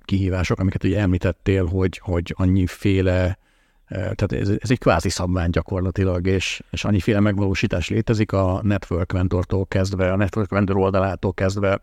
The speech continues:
<clears throat> a, a maga a, a handset beszállító, bocsánat, a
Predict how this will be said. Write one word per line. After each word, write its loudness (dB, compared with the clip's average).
<clears throat> 0
a, -2
a 0
maga 0
a, -4
a 2
handset 2
beszállító, 0
bocsánat, -4
a -8